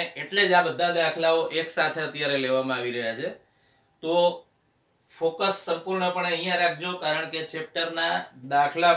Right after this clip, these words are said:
બહુ easy છે અને બધા દાખલાઓમાં લગભગ similar method આવી રહી છે. જે આપણે ચુંબકીય ડાયપોલની વર્તણૂક જોયેલી નિયમિત ચુંબકીય ક્ષેત્રમાં, એના પર આધારિત બધા દાખલાઓ મેં અલગ કરેલા છે. હવે આપણે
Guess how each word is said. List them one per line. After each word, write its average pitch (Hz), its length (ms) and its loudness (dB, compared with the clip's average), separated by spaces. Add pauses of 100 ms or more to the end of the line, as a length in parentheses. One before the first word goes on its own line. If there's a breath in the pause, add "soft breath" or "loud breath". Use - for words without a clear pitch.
બહુ 175 80 8 (160)
easy 160 360 -4
છે 175 100 -2 (880 soft breath)
અને 156 180 -2 (880)
બધા 196 340 6
દાખલાઓમાં 185 680 4
લગભગ 175 500 0
similar 190 380 2 (100)
method 160 340 -2 (460)
આવી 151 240 -2
રહી 139 240 0
છે. 180 80 -2 (520 soft breath)
જે 123 220 -8
આપણે 160 220 2 (100)
ચુંબકીય 165 460 0
ડાયપોલની 147 540 0
વર્તણૂક 175 420 -2
જોયેલી 143 420 -2
નિયમિત 160 380 -4
ચુંબકીય 143 480 -8
ક્ષેત્રમાં, 131 500 -6
એના 170 220 2
પર 170 160 0
આધારિત 160 400 -2
બધા 151 320 0
દાખલાઓ 151 440 -4
મેં 190 100 -4 (120)
અલગ 160 260 -2
કરેલા 139 400 -2
છે. 175 80 -4 (880 soft breath)
હવે 127 220 2
આપણે 165 240 2